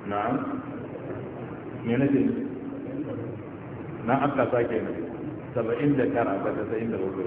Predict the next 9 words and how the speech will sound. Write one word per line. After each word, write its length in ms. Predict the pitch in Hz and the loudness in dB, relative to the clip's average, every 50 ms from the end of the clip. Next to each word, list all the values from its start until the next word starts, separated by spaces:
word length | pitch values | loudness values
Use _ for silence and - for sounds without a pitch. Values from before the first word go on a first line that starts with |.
| 80 | -2
ba. 80 | 80 - - - - - - - 302 302 - 277 285 294 285 269 - - - 277 - - - - - - - - - - - - - - - - - - - - - | -2 -4 -6 -6 -8 -8 -8 -8 -6 -4 -4 -2 -2 -2 -2 -2 -4 -6 -6 -8 -8 -8 -8 -8 -10 -10 -10 -10 -10 -10 -10 -10 -10 -10 -10 -10 -10 -10 -6 0 6
Ayoyinta 480 | 135 147 156 160 165 170 160 - 156 - | 8 8 8 8 8 6 6 4 4 2
arba'in 340 | - - - - 135 143 - | 2 2 2 2 4 4 4
da 80 | 131 | 4
biyar. 280 | - - - 107 - - - - - | 4 4 2 2 2 0 0 0 0
Suratul 320 | 147 147 147 139 135 131 | 0 2 2 2 4 4
Nazi'at 580 | 127 127 123 120 123 127 120 143 160 170 175 165 - - - - | 4 6 4 4 2 4 6 6 6 6 6 4 0 -4 -4 -2
kamar 200 | 156 131 131 135 139 135 139 | 0 2 4 4 4 4 6
sauran 280 | 156 156 156 156 156 | 8 8 8 8 6